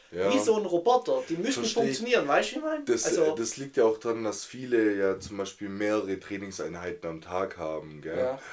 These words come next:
Speaker 1: Also ich glaub, so der Standard sind ein, auf jeden Fall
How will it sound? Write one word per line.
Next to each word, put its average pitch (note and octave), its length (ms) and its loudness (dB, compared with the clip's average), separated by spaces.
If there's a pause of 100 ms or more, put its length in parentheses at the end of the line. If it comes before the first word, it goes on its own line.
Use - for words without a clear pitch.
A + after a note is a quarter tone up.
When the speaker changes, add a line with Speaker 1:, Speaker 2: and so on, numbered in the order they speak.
Speaker 1:
Also F#2+ 240 -2
ich G2 140 -10
glaub, A2 240 2
so G#2+ 160 -2
der G2 100 -2
Standard A2 720 0
sind - 600 -10
ein, G#2 320 -4 (120)
auf G2 280 -2
jeden C3 160 -4
Fall A2 360 4